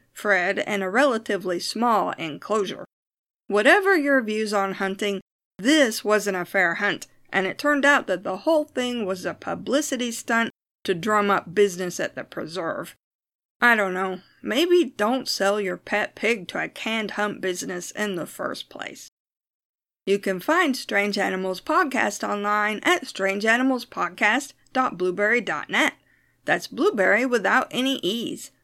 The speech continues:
You can email us at strange animals podcast at gmail dot com. We also have a Patreon if you'd like to support us that way.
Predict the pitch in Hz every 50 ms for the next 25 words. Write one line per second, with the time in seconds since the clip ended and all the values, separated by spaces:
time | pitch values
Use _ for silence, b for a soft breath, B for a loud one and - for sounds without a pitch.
0 | _ _ _ _ _ _ _ - 214 214 202 208 208 196 - - 339 440 392 269
1 | 190 185 190 202 220 247 262 269 - - - 175 - - - - 285 311 339 302
2 | 220 202 190 190 185 180 180 185 185 190 - - 339 370 339 294 - 269 - 240
3 | 247 254 - - - - 285 254 - 175 - 185 190 214 226 233 233 190 180 165
4 | - - - - 170 247 247 196 - 220 - _ _ _ _ _ _ _ _ _
5 | - 208 240 330 440 415 - 254 247 240 226 240 262 294 277 269 - - 190 196
6 | 202 - - 202 196 190 190 190 190 - - 254 254 277 285 269 202 185 202 214
7 | - - - 233 254 - 233 233 - - 262 269 277 277 277 - - 151 156 -
8 | - - - - - -